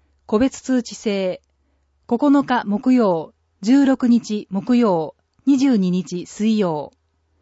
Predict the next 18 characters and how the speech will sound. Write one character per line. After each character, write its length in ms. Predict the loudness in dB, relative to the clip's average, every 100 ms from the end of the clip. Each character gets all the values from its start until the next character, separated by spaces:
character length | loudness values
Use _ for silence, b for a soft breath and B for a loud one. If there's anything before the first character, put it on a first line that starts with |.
| _ _ _ _ _ _ _ _ -8
育 180 | -2
児 140 | 0 0
学 240 | -2 -4
級。 420 | -8 -6 -6 -10 -18 _ _ _ _ _ _
育 200 | -4 -2
児 140 | -2 -2
学 180 | -4
級 220 | -4 -4 -2
で 120 | -4
は、 220 | -6 -10 _
お 80 | -12
口 240 | -6 0
の 140 | 0
健 220 | 2 0 0
康 240 | -2 -4
と 260 | -2 -4 -6
発 260 | -8 -8 -6
達、 360 | -10 -8 -10